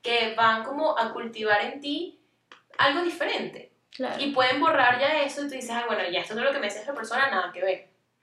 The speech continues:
Speaker 1: Porque pasa, la autoestima es algo que va desde que somos chiquitos. Porque la autoestima es lo que vamos creando de nosotros a partir de lo que me dicen los demás. Entonces a mí las personas me dicen, "Ay, es que tú eres así, que tú eres así, que tú eres así". Ah, bueno, yo probablemente me lo empiece a creer.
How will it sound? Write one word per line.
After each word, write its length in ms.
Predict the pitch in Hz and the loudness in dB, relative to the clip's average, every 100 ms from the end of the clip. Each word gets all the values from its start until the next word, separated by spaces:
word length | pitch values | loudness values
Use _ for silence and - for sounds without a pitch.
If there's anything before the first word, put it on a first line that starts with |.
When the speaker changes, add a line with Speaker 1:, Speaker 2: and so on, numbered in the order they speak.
| _ _ - | _ _ -6
Speaker 1:
Porque 200 | 220 226 | -2 4
pasa, 320 | 233 190 190 | 4 4 4
la 140 | 196 | 4
autoestima 500 | 202 - - 226 233 | 2 -2 -8 -6 -6
es 60 | 262 | -2
algo 200 | 269 285 | -2 -2
que 120 | 208 | -2
va 120 | 208 | -2
desde 140 | 233 226 | -2 -4
que 80 | |
somos 220 | 202 190 - | -10 -10 -10
chiquitos. 540 | - 196 - - - _ - - - | -12 -14 -14 -16 -20 _ -20 -20 -10
Porque 220 | 208 214 | -6 0
la 100 | 214 | 0
autoestima 500 | 202 - 220 226 233 | 0 -4 -6 -4 -2
es 80 | 247 | 2
lo 120 | 277 | 0
que 100 | 226 | 0
vamos 340 | 214 233 - | -4 -4 -8
creando 600 | - 214 226 285 320 339 - - | -6 0 2 2 0 -4 -6 -8
de 140 | 214 | -6
nosotros 500 | 208 208 294 302 381 - | -6 -2 -2 0 0 0
a 120 | 233 | -2
partir 300 | 220 320 330 | -2 0 0
de 80 | 208 | 0
lo 100 | 190 | -2
que 80 | |
me 100 | 180 | -6
dicen 200 | 175 175 | -10 -8
los 120 | 220 214 | -10 -8
demás. 420 | 175 - - _ - - - | -10 -14 -18 _ -20 -20 -10
Entonces 340 | - 226 233 277 | -4 -2 0 0
a 40 | |
mí 100 | 254 | 0
las 120 | 247 | -2
personas 380 | 262 254 240 226 | -2 -2 -2 -4
me 80 | 214 | -4
dicen, 340 | 226 226 202 | -4 -4 0
"Ay, 200 | 269 294 | 2 2
es 40 | 285 | -2
que 120 | 240 | -8
tú 180 | 226 226 | -6 -4
eres 160 | 226 - | -4 -6
así, 240 | - 285 | -6 -6
que 80 | 277 | -4
tú 80 | - | -6
eres 140 | 226 | -6
así, 200 | 247 - | -6 -6
que 80 | - | -8
tú 60 | 214 | -6
eres 120 | 226 | -6
así". 400 | 285 277 294 - _ - | -6 -6 -10 -12 _ -2
Ah, 120 | 226 | 2
bueno, 220 | 254 247 | 4 2
yo 160 | 190 185 | -2 -2
probablemente 420 | 196 190 196 196 | 0 0 -2 -4
me 80 | 254 | -4
lo 60 | |
empiece 220 | 247 175 185 | -4 -6 -10
a 80 | |
creer. 400 | - 196 190 - | -6 -4 -4 -6